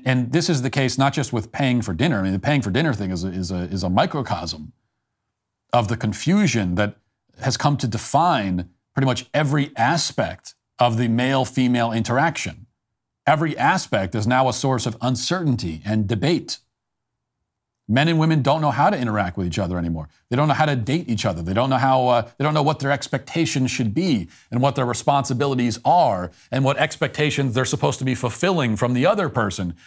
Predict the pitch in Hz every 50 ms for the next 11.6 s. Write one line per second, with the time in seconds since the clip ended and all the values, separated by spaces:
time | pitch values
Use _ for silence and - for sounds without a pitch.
0 | - - - 127 135 160 156 - 151 147 - 170 151 - - 151 139 - 151 135
1 | 143 139 120 120 151 214 196 165 175 147 117 113 110 104 113 117 120 151 196 185
2 | 139 143 156 170 180 190 190 208 233 247 247 160 120 98 - - - - _ _
3 | _ _ _ _ _ _ _ _ _ _ _ _ _ _ _ _ _ _ _ -
4 | 151 156 180 226 185 190 196 208 226 226 196 - - 214 220 196 143 165 160 160
5 | 151 190 202 185 156 143 - - _ _ _ _ _ _ _ _ _ _ - 165
6 | 180 - 214 214 196 - - 202 202 196 185 185 175 180 - _ _ _ _ _
7 | _ - 147 143 143 143 139 139 143 - - 127 - _ - 127 135 139 143 -
8 | - - - 233 269 285 190 135 117 107 120 127 127 - - _ _ _ _ _
9 | - 175 185 226 170 - 214 220 165 196 - 220 208 208 202 208 220 214 202 202
10 | 240 269 285 277 208 151 120 - 147 135 156 165 - - 165 170 190 180 185 185
11 | 180 160 160 170 196 233 233 196 151 101 92 -